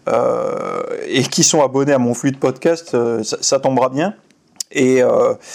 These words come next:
j'aime beaucoup cette période. Et j'aime beaucoup pourquoi ? Parce qu'il y a cet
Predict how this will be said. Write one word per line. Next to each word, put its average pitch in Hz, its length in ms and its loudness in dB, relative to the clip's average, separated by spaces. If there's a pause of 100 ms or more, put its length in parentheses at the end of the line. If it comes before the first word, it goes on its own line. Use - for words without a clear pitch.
(220)
j'aime 160 180 0
beaucoup 214 220 0
cette 208 220 0
période. 160 440 2 (400)
Et 131 80 0
j'aime 135 180 2
beaucoup 165 240 2
pourquoi ? 190 360 0
Parce 147 220 0
qu'il 131 220 2
y 123 80 2
a 117 60 2
cet 123 260 -2